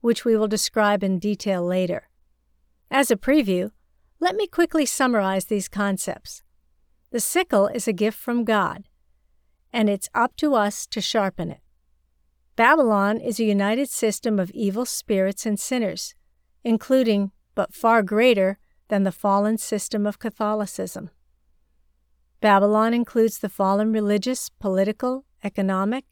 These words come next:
and other systems of this world. This network of systems devours human minds, hearts, and souls. The language of symbols is the language of pictures. These pictorial symbols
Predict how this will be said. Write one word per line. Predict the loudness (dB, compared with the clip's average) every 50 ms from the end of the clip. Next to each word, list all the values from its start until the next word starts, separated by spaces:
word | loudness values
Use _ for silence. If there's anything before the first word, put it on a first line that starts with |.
| _ _
and | -4 -2 -2
other | -2 -2 -2 -4 -4
systems | -4 -4 -6 -6 -6 -4 -4 -4 -4 -4 -4
of | -8 -6
this | -6 -6 -6 -6
world. | -4 -4 -2 -2 -4 -6 -8 -12 _ _ _ _ _ _ _ _ _ _ _ _ _ _ _ _ _ _ _ _ _ _ _ _ _ _
This | -2 -2 0 2
network | 2 2 2 2 0 0 -2 0 -2
of | -4 -4
systems | -2 -4 -2 -4 -4 -4 -4 -4 -4 -6 -4
devours | -4 -4 -2 0 0 2 2 2 2 0 0 -2 -4
human | -2 0 0 0 2 0 0
minds, | 0 0 -2 -2 -2 -4 -4 -6 -6 -10 -12
hearts, | -10 -4 -2 -2 -2 -2 -4 -8 -10 -6
and | -6 -4 -4
souls. | -4 -4 -2 0 0 -2 -2 -6 -10 -12 -14 -14 -14 _ _ _ _ _ _ _ _ _ _ _ _ _ _ _ _ _ _ _ _ _ _ _ _
The | 2 4
language | 4 6 4 4 4 4 2 2 2
of | 0 -2
symbols | -2 -2 -2 0 0 0 0 0 0 -2 -4 -6 -6
is | -8 -8 -4
the | -2 -2 0
language | 0 0 0 -2 -2 -4 -4 -6
of | -8 -6
pictures. | -4 -4 -4 -4 _ -8 -8 -8 -8 -8 -10 -10 -12 _ _ _ _ _ _ _ _ _ _ _ _ _
These | -2 -2 -2 -2
pictorial | -2 -2 -4 -4 -2 -2 0 2 2 4 4 2 0
symbols | -2 -4 -4 -2 -2 0 0 0 -2 -2 -4 -8